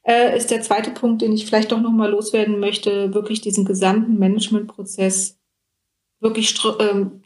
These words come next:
strategisch aufzustellen mit den vier Bereichen Analyse, äh, Strategie, Umsetzung und dann auch ganz wichtig Evaluation. Also zu gucken,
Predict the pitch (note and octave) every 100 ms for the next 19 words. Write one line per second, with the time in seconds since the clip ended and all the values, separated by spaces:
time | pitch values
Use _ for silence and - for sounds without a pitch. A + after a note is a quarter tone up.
0 | _ - G#3+ G#3 A3 G#3+ - F#3 F#3 G3
1 | F#3+ F3 F3 F3+ F#3 F#3+ F#3+ - A3 A3
2 | G3 F3+ F3+ G#3 A3 A3+ G#3+ G3+ G3+ F#3+
3 | G#3 A3 A3 G#3+ G#3+ G#3+ - _ _ _
4 | _ G3+ G3 F#3+ G3 - - G#3 G#3+ F#3
5 | G3+ G3 G#3+ A3 G#3 G3 - G3 G3 F#3+
6 | F#3 F#3 F#3+ G3 G3+ G#3 G#3+ G3 F#3+ F#3
7 | G3 G3 F#3 F3+ F#3 F#3+ F#3+ F#3 F3+ F3
8 | F#3 F3+ - G#3 - A#3 A3+ A3+ A3+ A3
9 | - -